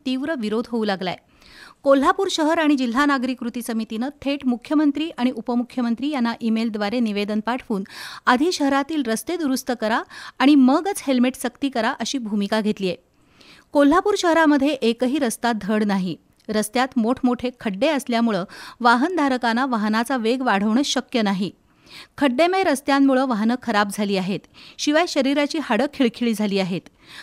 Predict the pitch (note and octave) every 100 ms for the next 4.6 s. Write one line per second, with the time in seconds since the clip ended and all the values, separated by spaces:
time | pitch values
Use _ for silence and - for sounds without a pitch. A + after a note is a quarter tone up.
0 | - C#4 C4+ D4+ D4+ D#4 - D4+ A#3+ A3
1 | A3 B3 B3 - B3+ B3+ A3 A#3 C4 C4
2 | - C4 - A#3+ G#3+ A#3+ A#3+ C4 A#3+ C#4+
3 | - G#3+ A#3 A#3 A#3 - C#4 - G3 G3+
4 | A3+ G#3+ G3+ F#3+ F#3